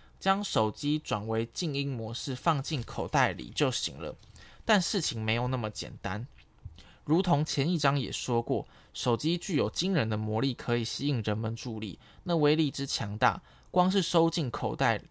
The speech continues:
里也无法抵挡。这本书其实就是要讲说手机对人类的一些危害还有影响，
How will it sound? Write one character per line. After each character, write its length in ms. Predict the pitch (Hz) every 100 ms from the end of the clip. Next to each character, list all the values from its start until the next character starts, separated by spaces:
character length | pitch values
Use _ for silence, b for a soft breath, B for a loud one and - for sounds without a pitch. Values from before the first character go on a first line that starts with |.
| -
里 220 | 110 113
也 100 | 117
无 140 | - 120
法 240 | 123 98
抵 220 | - 104
挡。 200 | 117 - - - - - - - _ - - - - B B
这 100 | -
本 120 | 214 156
书 140 | 156
其 140 | 151
实 80 | 113
就 100 | 127
是 120 | 123
要 100 | 110
讲 200 | 123 - 113
说 260 | 101 120 - B B B
手 220 | - 104
机 140 | 120 127
对 160 | 147
人 160 | 117 110
类 140 | 131
的 100 | 110
一 100 | 107
些 140 | 104 120
危 260 | 110 67
害 240 | 110 - 113
还 80 | 117
有 140 | 117
影 200 | - 95
响， 200 | 113 -